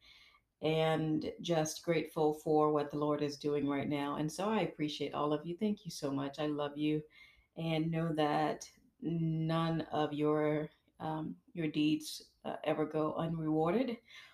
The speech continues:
or unnoticed by the Lord God himself. So thank you all. I appreciate the, um, most especially the words of encouragement. I really do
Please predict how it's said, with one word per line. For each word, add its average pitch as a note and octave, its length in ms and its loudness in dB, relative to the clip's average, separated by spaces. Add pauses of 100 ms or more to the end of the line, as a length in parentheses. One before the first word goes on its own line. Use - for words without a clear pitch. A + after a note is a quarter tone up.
(120)
or F#3 260 2
unnoticed D#3 680 2
by D3 160 2
the D3+ 80 -2
Lord D3 260 -4
God D3 220 -2
himself. D3 480 -6
So D3 300 -6 (1200)
thank A3 220 8
you A3+ 80 10
all. F#3 240 10
I D#3 60 10
appreciate E3+ 600 2
the, C#3+ 260 -2
um, D#3+ 320 -2
most E3+ 320 -2
especially E3 560 0
the D3+ 120 2
words D#3 260 0
of D3+ 100 0
encouragement. D3+ 640 -2
I D3 40 -4
really D#3 260 -2
do D3+ 240 0